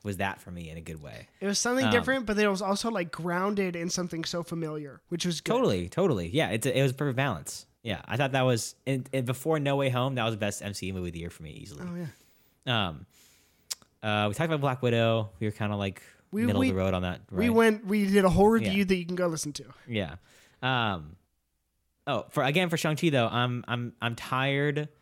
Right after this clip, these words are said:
Speaker 1: of the trope of, you know, the villain isn't actually a bad guy because, you know, they're actually just trying to do something good and they're just going about it in the wrong way and they're misguided.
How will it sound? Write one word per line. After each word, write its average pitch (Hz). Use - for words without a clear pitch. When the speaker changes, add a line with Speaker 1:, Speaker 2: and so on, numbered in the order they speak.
Speaker 1:
of 113
the 113
trope 123
of, 98
you 110
know, 98
the 92
villain 113
isn't 104
actually 101
a 92
bad 92
guy 82
because, 85
you 101
know, 85
they're 90
actually 92
just 87
trying 92
to 85
do 87
something 87
good 85
and 87
they're 87
just -
going 90
about 87
it 85
in 82
the 85
wrong 85
way 82
and 85
they're 85
misguided. 80